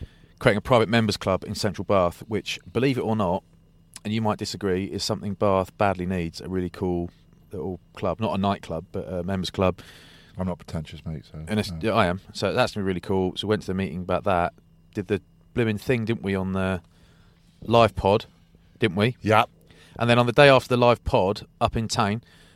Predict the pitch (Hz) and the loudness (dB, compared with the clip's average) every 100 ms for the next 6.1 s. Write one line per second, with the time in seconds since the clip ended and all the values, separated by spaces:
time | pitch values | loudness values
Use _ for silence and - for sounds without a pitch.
0 | - 113 113 120 110 - 123 110 120 117 | -8 0 2 2 0 -2 -2 2 4 4
1 | 117 110 - - _ - - - - - | 0 -6 -12 -20 _ -20 -20 -20 -20 -2
2 | 120 117 113 123 110 110 120 113 98 - | -2 0 -2 0 0 -2 2 2 0 -4
3 | 117 110 110 107 107 160 170 113 117 113 | -4 0 2 4 4 0 2 2 2 0
4 | 135 131 - 127 113 147 123 - - - | 0 -2 -2 -2 2 2 2 0 -12 -20
5 | - - 131 123 120 120 127 117 113 - | -12 2 6 8 8 6 2 0 0 -2